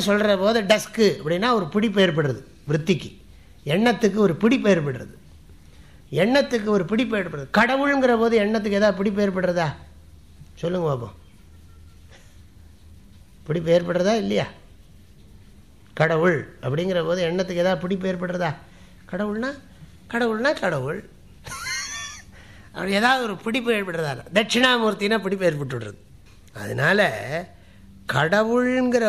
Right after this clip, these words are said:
ஒரு தத்துவம், ஒரு பிரின்சிபிளை புரிஞ்சுக்கிறதுக்கு ஒரு ஃபார்ம் தேவைப்படுறது. ஆனா எல்லா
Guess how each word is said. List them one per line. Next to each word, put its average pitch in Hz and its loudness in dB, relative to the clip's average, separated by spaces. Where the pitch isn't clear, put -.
ஒரு 180 0
தத்துவம், 156 2
ஒரு 185 -2
பிரின்சிபிளை 196 0
புரிஞ்சுக்கிறதுக்கு 160 0
ஒரு 175 0
ஃபார்ம் 185 0
தேவைப்படுறது. 160 -4
ஆனா 269 0
எல்லா 240 0